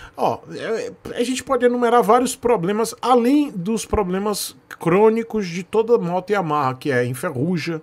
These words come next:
né? O tratamento antioxidante é péssimo. Os plásticos, desde dois mil e dezoito,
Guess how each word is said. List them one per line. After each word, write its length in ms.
né? 120
O 80
tratamento 680
antioxidante 800
é 100
péssimo. 600
Os 220
plásticos, 720
desde 380
dois 260
mil 160
e 20
dezoito, 480